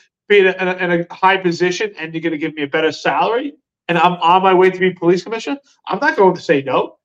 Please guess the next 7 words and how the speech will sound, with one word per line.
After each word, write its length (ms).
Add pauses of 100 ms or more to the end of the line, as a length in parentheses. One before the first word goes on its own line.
and 80
neither 200
should 200
he. 380 (640)
But 140
I 240
expect 920